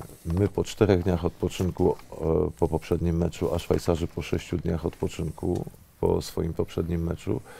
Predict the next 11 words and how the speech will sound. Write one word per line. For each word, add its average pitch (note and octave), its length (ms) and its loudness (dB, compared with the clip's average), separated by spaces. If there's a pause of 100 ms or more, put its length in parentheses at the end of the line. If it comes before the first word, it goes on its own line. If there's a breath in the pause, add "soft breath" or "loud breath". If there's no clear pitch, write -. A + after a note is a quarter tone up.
(520 loud breath)
my G2+ 280 4
nie F2 160 4
robimy F2+ 420 6
żadnej F2 320 4
zmiany F2+ 320 2
w - 300 -14
podstawowym F2 540 0
czasie F2+ 260 -2
gry. F2+ 200 0
Szwajcarzy F2+ 520 0
robią E2+ 540 0